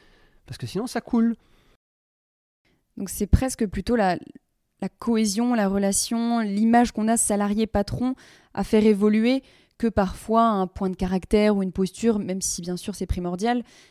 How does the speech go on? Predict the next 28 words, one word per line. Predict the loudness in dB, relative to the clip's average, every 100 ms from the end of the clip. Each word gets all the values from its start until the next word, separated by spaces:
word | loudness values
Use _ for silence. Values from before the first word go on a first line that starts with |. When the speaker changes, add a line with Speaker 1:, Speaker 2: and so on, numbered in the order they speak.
| _ _
Speaker 2:
mais | -8 -8
c'est | -8
plus | -6
la | -6
culture | -4 -6 0 2
en | 2
fait | 0
à | -2
la | -4
française | -6 -8 -4 -6 -6
aussi | -8 -12
qui | -8
a | -8
peut-être | -8 -12
à | -10
retravailler, | -10 -10 -8 -4 -4 -2 -4 -6
euh, | 0
Speaker 1:
Oui, | 4 6
c'est | 6 4
Speaker 2:
à |
Speaker 1:
la |
Speaker 2:
fond. | 2
Speaker 1:
culture | 4 6
à |
la | 6
française, | 4 6 4 4 -4
Speaker 2:
Mhm. |
Speaker 1:
voilà. | 2 4 4